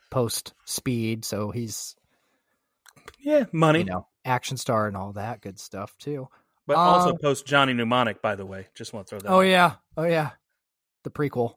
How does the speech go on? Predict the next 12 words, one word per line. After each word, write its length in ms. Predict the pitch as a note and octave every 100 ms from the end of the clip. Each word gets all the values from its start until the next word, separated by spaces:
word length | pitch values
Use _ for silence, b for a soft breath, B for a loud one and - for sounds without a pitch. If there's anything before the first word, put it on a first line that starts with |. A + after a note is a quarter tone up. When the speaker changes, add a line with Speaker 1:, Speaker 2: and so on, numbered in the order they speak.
| _
Speaker 1:
<laughs> 20 |
Speaker 2:
<laughs> 920 | - C3 - - - - - - _ -
Speaker 1:
to 100 | E3
The 1080 | E3 D3 D3 - - _ A3+ - D#3+ - D3
Speaker 2:
The, 40 |
Speaker 1:
Matrix. 360 | B2+ A2+ A#2 -
Speaker 2:
the 40 |
shit, 240 | - D3+ - b b _ _
the 80 | -
Speaker 1:
Um, 160 | E3 D#3
Speaker 2:
shit 180 | D#3+ -
prequel. 340 | A2 -